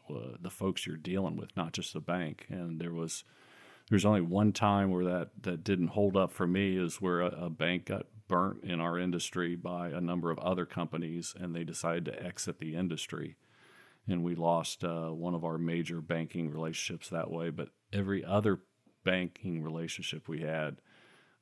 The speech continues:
uh, it always carried through, uh, because of that personal relationship. And, and w-, why that personal relationship was valued was a couple of things. One is that I made sure that our business plan and any forecast we gave 'em, uh,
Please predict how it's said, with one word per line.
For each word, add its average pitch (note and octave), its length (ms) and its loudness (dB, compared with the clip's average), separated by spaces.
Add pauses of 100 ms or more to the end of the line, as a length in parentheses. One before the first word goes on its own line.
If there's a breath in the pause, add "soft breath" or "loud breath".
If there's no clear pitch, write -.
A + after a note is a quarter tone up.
uh, E2 400 0
it E2+ 120 -4
always E2+ 320 0
carried E2 360 0
through, F2 420 -2 (140)
uh, E2+ 220 -4
because E2 320 -6
of D#2+ 60 0
that C#2+ 140 -4
personal E2 440 -4
relationship. E2 800 -4 (280)
And, F2 400 -2
and E2+ 180 -6
w-, E2+ 180 -8 (240)
why G2+ 240 6
that G2 180 2
personal F#2+ 340 0
relationship F2+ 420 -2
was D#2 120 -8
valued G2 460 4
was E2+ 200 -2
a E2+ 40 -6
couple C3 280 -2
of G2 60 -2
things. D#2+ 260 -4
One G#2+ 260 6
is F2 360 0 (520 soft breath)
that F#2+ 100 4
I A2 60 10
made G#2+ 200 10
sure G2 180 2
that F2+ 140 2
our F2 120 0
business F#2+ 460 4
plan F2 580 -2 (500 soft breath)
and F#2 180 2
any G2+ 160 6
forecast F#2 580 2
we F2+ 100 2
gave F#2 360 4
'em, D#2+ 340 -2 (120)
uh, E2+ 340 0